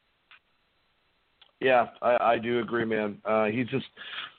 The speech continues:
he's got, he's got a look, he's got a sensibility. Another person, apparently, uh, they had Jeff Cobb, uh, come to SmackDown, and he had, like, a little official,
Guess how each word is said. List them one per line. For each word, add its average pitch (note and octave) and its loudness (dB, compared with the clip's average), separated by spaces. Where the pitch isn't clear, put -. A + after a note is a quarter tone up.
he's A#2+ 4
got, E3+ 6
he's C#3+ 0
got D3+ 4
a C#3 6
look, D3+ 2
he's C3 -8
got C#3 -2
a B2+ 0
sensibility. D3+ 0
Another E3 2
person, C#3 0
apparently, C3+ -4
uh, C3+ 4
they D3 0
had D#3+ 2
Jeff D#3+ 2
Cobb, D#3+ 2
uh, B2+ 2
come D#3 -2
to C#3 0
SmackDown, B2 -2
and A2+ -12
he B2+ -10
had, C3+ 0
like, C3 -6
a C3+ -6
little C3+ -2
official, B2+ 2